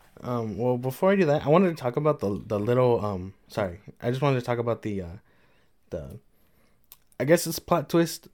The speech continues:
not really plot twist, but the big thing, uh, between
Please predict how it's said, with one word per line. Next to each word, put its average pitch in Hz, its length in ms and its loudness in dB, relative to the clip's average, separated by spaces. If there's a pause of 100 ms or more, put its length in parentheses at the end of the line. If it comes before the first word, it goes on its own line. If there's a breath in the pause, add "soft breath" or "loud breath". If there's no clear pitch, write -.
(100)
not 131 220 2
really 143 200 4
plot 143 240 0
twist, 139 440 -2 (300)
but 131 260 -2
the 113 60 0
big 123 320 -2
thing, 127 540 -2 (460)
uh, 107 460 -4
between 104 680 -4